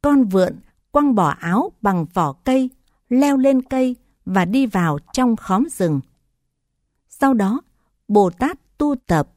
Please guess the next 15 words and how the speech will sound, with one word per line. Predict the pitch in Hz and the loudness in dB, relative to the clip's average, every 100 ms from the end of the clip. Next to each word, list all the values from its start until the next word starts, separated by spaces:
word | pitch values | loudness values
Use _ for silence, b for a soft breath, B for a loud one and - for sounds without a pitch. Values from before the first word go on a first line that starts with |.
| _ | _
bốn | 208 202 247 403 | -2 0 0 -2
vô | 294 285 | -2 0
lượng | 196 170 - | 0 -2 -4
tâm, | 254 269 254 254 _ _ _ _ _ | -2 2 2 0 _ _ _ _ _
từ | 220 202 170 156 _ _ - | 2 2 2 -4 _ _ -2
bi, | 285 285 277 _ _ _ | 0 0 -2 _ _ _
hỷ, | 208 190 143 - _ | 0 2 0 -6 _
xả, | _ - 202 170 117 _ _ _ _ _ _ _ - | _ -8 -4 -2 -4 _ _ _ _ _ _ _ -6
và | 202 185 | 0 0
khi | 175 294 277 | 0 -2 2
mạng | 214 175 220 | 2 0 -4
chung | - 269 262 262 _ - | -2 2 2 -2 _ -6
được | 214 196 | 0 0
sanh | - 294 277 | -2 -2 0
lên | 285 277 | 2 2